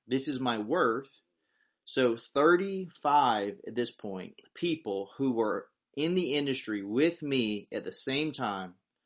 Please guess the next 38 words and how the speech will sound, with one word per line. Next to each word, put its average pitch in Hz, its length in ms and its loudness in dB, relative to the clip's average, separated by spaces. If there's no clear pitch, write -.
who 123 80 -2
were 117 100 2
in 147 260 -2
their 120 240 0
early 180 360 4
thirties 123 520 2
or 117 160 0
younger, 113 560 -4
have 113 140 -6
taken 135 420 0
their 131 140 0
life 101 340 0
due 113 120 -2
to 101 80 -2
suicide 104 680 -2
or 101 140 -4
overdose. - 600 -10
Because 107 280 0
they, 113 280 0
they 113 120 0
looked 135 380 2
at 135 100 0
their 117 140 2
future 180 580 -2
and 113 120 -4
they 127 120 6
didn't 110 240 -2
see 123 320 -2
one. 87 340 -8
And 110 100 -6
they 110 320 0
made 117 220 -2
the 101 60 -8
decision 98 440 -8
to - 120 -14
take - 100 -14
their - 80 -16
life. - 220 -18